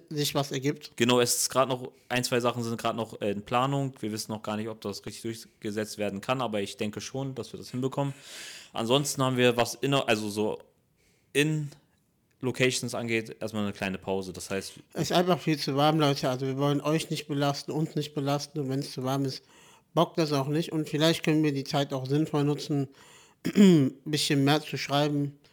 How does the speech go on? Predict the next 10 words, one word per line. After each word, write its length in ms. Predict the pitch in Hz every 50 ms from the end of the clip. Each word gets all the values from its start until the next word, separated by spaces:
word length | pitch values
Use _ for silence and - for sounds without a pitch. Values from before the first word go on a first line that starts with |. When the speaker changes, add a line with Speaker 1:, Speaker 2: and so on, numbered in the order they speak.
| _ _ _ _ _ _ -
Speaker 1:
oder 400 | 180 147 139 139 135 135 131 - -
was 300 | 156 147 147 139 131 -
Neues 280 | 151 147 147 143 143 147
zu 120 | - -
üben, 380 | 151 151 151 151 151 143 139 135 - _ _ _ _ _ _ _ -
je 100 | 151 135
Speaker 2:
Ja, 140 | 101 101 95
Speaker 1:
nachdem. 260 | 95 135 127 120 117 - _ _ - - -
Speaker 2:
genau. 300 | 104 95 92 87 85 87 _ _ _ -
Speaker 1:
Ähm, 600 | 156 147 147 147 143 143 147 143 143 143 143 143